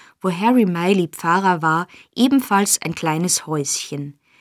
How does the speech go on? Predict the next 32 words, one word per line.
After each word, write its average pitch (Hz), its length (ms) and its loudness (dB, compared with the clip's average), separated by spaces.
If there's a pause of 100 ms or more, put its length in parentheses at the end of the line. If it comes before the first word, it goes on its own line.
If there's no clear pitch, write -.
(160)
Er 208 160 -2
legte 285 320 2
sich 208 240 -4
nun 226 320 4
auf - 220 -6
Ackerbau 202 520 0
und 151 220 -6
Viehzucht 240 720 -2 (260)
und 175 220 -4
wurde 190 220 2
bald 240 340 0
von 175 160 -4
den 170 140 -2
Nachbarn 185 560 -2
als - 200 -10
Autorität 165 840 -4
darin 202 280 -2
anerkannt. 147 800 -8 (460)
Mit 233 200 0
Grimwig 233 680 4
hatte 269 220 2
er 214 240 2
eine 180 180 0
herzliche 208 600 -2
Freundschaft 160 680 -6
geschlossen. 147 680 -6 (340)
Dieser 226 340 2
besuchte 208 640 -2
daher 156 300 -2
den 147 220 -4
Doktor - 480 -10
häufig. - 680 -6